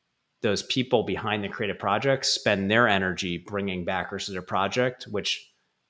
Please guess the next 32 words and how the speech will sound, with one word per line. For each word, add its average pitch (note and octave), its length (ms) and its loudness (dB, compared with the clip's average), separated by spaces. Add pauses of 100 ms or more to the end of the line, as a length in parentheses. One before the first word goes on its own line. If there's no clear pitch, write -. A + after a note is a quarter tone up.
(300)
brings A2 260 -2
people A#2 240 -2
to G#2+ 60 -4
Kickstarter, F#2 600 0
and, F#2 160 -4
and F#2 240 -4
hopefully G2 280 0
those F2+ 160 -2
people F#2+ 260 -4
back F2+ 260 -4
more F2+ 200 -4
than F2 100 -4
one E2+ 140 -8
project. F2+ 540 -4 (440)
And G2+ 140 -2
so G#2 640 4 (880)
when C3 500 4 (380)
the A#2 120 2
Jobs G#2+ 440 6
Act, G2+ 340 4
when A2+ 180 2
the G#2 180 2
sort A#2 240 4
of - 240 -6 (320)
further B2+ 380 4
parts A2+ 280 0
of G#2 60 -4
the F#2 60 -6
Jobs G2 320 -2
Act G2+ 180 -6
kicked G2+ 240 -8
in G2 400 -2